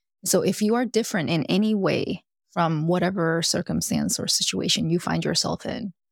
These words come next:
so for example, if you're a woman and you're invited to speak at a conference, and all the other speakers are men, and all the other speakers maybe have books published, or maybe they make millions of dollars and you don't,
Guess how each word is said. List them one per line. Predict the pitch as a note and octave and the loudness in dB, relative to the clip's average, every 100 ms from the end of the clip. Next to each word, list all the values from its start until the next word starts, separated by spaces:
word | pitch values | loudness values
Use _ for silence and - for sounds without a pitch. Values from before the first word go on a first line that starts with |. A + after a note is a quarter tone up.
| _ _ | _ _
so | - | -2
for | - F#3 | 0 0
example, | F3 D#3 E3+ - | 2 0 0 0
if | D3 - | 0 2
you're | F3+ | 0
a | F3 | 2
woman | F3 E3 E3+ G3 | 0 2 2 2
and | F3 E3+ | 2 2
you're | E3+ E3 | 2 2
invited | F3 D#3 D#3+ D#3+ | 2 2 0 -2
to | - | -4
speak | - D3+ - | -2 -2 0
at | |
a | - | -2
conference, | - - - - - - - _ _ _ | 0 -4 -4 -6 -2 -4 -4 _ _ _
and | - E3+ | -2 2
all | C#3+ G#3+ | 2 2
the | C4 | 2
other | C4+ C4+ | 0 0
speakers | - C4 B3+ - F3+ | 0 -2 -2 -2 0
are | - F3+ | 0 2
men, | F#3+ F#3+ - G3+ - _ _ _ _ | 2 0 0 -2 -4 _ _ _ _
and | F#3+ | 0
all | F#3 G#3 | 2 2
the | A#3+ | 2
other | A#3+ B3 | 2 0
speakers | - A3 - D#3+ E3+ | -2 -2 0 0 0
maybe | F3 G3 G3 | 0 2 2
have | F3 F3+ E3 E3+ - _ _ _ _ - | 2 2 2 -2 -8 _ _ _ _ -2
books | - - | 0 0
published, | - - - - - - - - _ | -4 -6 -4 0 0 0 -6 -16 _
or | G3 | 0
maybe | G3+ G3 G3 | 2 2 2
they | F#3+ F#3+ | 2 0
make | F#3+ F#3+ F#3 | 0 0 2
millions | G3 A#3+ A3+ G#3 | 2 4 2 0
of | G3 | 0
dollars | F3+ F3+ F3 F3 | 0 0 0 0
and | F3 | 0
you | F#3 | 0
don't, | F3+ - - - | 2 0 0 -4